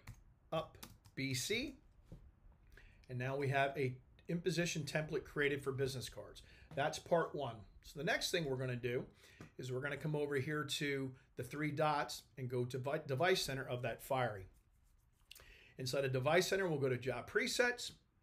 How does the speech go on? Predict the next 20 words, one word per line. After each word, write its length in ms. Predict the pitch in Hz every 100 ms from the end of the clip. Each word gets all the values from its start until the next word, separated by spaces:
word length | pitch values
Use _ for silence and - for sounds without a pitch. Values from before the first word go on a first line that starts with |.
| - -
and 80 | 123
we'll 120 | 131
select 380 | - 131 127 170
new. 360 | 196 190 185 - - - - _ _ _ _ -
And 100 | 127
we're 80 | 131
gonna 140 | 139
name 240 | 143 143
this 260 | 139 127 - - - -
twenty-four 800 | - 151 151 131 - 139 127 127 - - - -
up 260 | 180 - - - _ _ - - - _ _ - _ - - _ -
B 180 | 131
C. 320 | 123 - 87 - - - - - - _ - - - - - 123
And 100 | 110
then 140 | 107
we'll 120 | 104 104
come 240 | - 117
here 180 | 120 123
and 80 | 120
define, 500 | 113 - 170 226